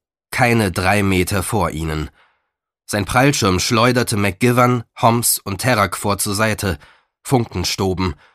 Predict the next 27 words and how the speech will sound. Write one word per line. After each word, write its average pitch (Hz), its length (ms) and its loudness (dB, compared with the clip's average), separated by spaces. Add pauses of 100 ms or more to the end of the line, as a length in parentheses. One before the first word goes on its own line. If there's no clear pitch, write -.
(320)
Ein 95 140 -6
Gewitter 110 380 2
aus 95 180 -2
grellen 113 400 0
Energiebahnen 101 880 0
hüllte 123 340 0
die 101 160 -6
drei 101 380 -2
ein 107 240 0
und 98 180 -6
lähmte 110 460 -2
sie. 85 320 -2 (680)
Auf - 160 -20
ihrer 92 220 -4
Gesichtshaut 113 760 0
bildeten 101 380 -2
sich 95 220 -4
Blasen, 101 520 2 (520)
ihre 85 160 -8
Nasen 98 440 2
verfärbten 95 680 -4
sich 85 200 -6
dunkel. 85 460 -4 (1040)
Kein 113 320 0
Syntron 98 560 0
half 95 240 0
ihnen. 95 380 -2